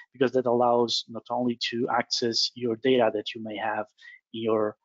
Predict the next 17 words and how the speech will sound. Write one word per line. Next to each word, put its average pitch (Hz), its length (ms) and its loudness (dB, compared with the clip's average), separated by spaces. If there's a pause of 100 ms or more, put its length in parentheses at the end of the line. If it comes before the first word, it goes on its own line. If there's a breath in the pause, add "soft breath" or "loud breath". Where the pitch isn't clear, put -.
(280)
um, 110 300 -2
your 117 140 0
computer 160 440 0
on 107 140 -4
the 107 100 -2
office - 380 -4
network, 110 360 -4 (120)
but 110 120 -4 (140)
also 107 520 0
to 120 120 -2
access 110 280 -2
directly 110 500 0
the 110 60 -6
network 107 400 -2
license 104 420 0
server. - 320 -6 (640 loud breath)
Um, 113 800 -2